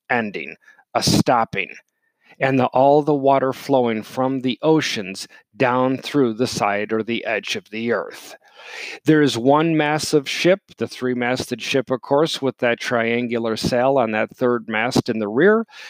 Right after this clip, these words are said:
In the stern of the ship, that is going over the edge of the earth. The last ship,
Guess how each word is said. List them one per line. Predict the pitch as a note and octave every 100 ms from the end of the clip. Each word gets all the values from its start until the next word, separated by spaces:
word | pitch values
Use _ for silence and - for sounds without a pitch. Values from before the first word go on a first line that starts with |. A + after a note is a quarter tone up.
| -
In | A#2
the | A#2
stern | - F3+ G#3
of | F#3+
the |
ship, | F3+ - F#3+ -
that | C3 C3+
is | B2+ A2+
going | C3 A#2 A2 G#2+
over | C#3+ F3 B3+ C4 _ _ _
the | C#3
edge | D#3 D#3+ D3
of | D#3+
the | E3
earth. | E3 G#3+ B3+ - - _ _ _ - - -
The | A2+ B2+ A2+ F#2+
last | G#2+ A2 C3 D#3+ F3+
ship, | - - E3